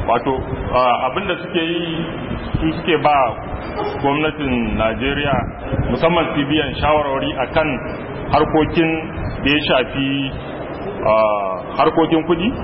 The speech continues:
musamman ma kamar wajen sukuk din nan da aka yi da sauransu. Expert ne a wannan bangaren. Sannan lecturer ne a B U K.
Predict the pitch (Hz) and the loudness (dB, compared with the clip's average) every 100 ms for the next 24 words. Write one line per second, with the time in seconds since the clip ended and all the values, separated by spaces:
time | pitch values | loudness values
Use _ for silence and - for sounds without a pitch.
0 | - - - - - 120 - 185 214 175 | -8 -8 -8 -8 -4 -2 2 2 4 2
1 | 160 156 160 143 151 151 160 - 151 185 | 2 2 0 0 0 0 -2 -4 -2 -2
2 | - 156 160 156 127 143 147 143 139 135 | 0 0 0 0 0 -2 -4 -2 -2 2
3 | 139 151 - 160 - - - - - - | 2 2 -2 -2 -2 -4 -6 -6 -6 -6
4 | - 165 - 143 123 139 143 131 135 127 | 0 0 2 2 2 2 4 2 0 -2
5 | 127 135 143 143 - - - - - - | -2 -2 -2 -2 -6 -10 -8 -6 -6 -2
6 | 143 143 156 170 175 185 - - - 127 | 2 2 2 2 0 -4 -6 -8 -6 0
7 | 175 175 196 175 151 156 156 - - - | 2 4 4 4 2 -2 -4 -6 -6 0
8 | 127 131 123 156 185 185 180 | 2 4 2 0 0 -2 2